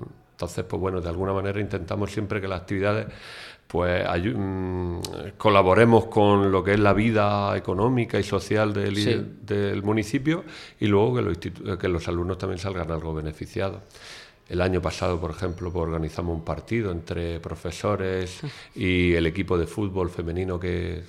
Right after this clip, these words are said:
Speaker 1: que había en Cejín. Eh, organizamos también una rifa y así intentamos hacer todo lo que se nos ocurre y, y desde luego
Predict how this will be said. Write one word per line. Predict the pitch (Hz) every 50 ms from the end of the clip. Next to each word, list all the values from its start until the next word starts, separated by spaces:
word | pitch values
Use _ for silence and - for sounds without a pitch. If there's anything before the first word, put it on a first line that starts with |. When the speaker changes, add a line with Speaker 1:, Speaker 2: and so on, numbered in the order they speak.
| - _
Speaker 1:
que | - -
había | 87 87 87
en | 85
Cejín. | 82 - 90 - - 131 143 156 151 - - - - - - - - - - - _
Eh, | - - 92 92 95 95 92 87
organizamos | 82 82 80 80 80 76 - 82 78 78 76 -
también | 82 78 80 78
una | 76 76
rifa | 76 92 123 156 - - - 107 107 110 107 107 107 107
y | 98 92 90 87 - - -
así | 90 - - 110
intentamos | 104 90 - 92 85 - 101 110 117 104 87
hacer | 85 - 85 85 80 76 - - _ _ _ _
todo | _ - 120
lo | 117 104
que | 87 92 90 85
se | 80 - 98
nos | 87 85 85
ocurre | 82 82 117 123 123 120 127 131 135 135 127 110
y, | 98 95 92 -
y | - 104 90
desde | 92 90 87 92
luego | 95 104 107 117 127